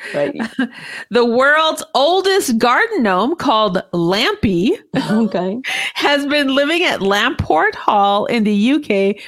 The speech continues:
Speaker 2: for a hundred and twenty-five years and is
Speaker 1: Wow.
Speaker 2: worth a cool two million pounds or two point four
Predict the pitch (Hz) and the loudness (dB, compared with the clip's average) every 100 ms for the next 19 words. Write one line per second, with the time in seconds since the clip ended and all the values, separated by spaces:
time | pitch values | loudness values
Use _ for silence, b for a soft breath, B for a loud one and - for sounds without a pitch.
0 | B - 214 226 220 247 339 - 180 208 | B -2 0 0 0 0 0 -2 0 0
1 | 240 269 240 190 175 180 - B B 220 | 0 2 2 2 2 0 -2 B B 0
2 | 226 214 - 240 254 - B B - 214 | 2 2 4 2 2 -2 B B -4 -4
3 | 214 - 262 262 254 269 b _ - - | -2 0 2 4 2 0 b _ -6 0
4 | 285 285 269 269 269 262 - 208 185 185 | 2 2 2 0 0 -2 -2 -2 0 0
5 | 202 220 - B B - 208 208 208 - | 0 -4 -10 B B -2 0 0 0 -2
6 | 233 262 233 226 - | 0 0 -2 -2 -2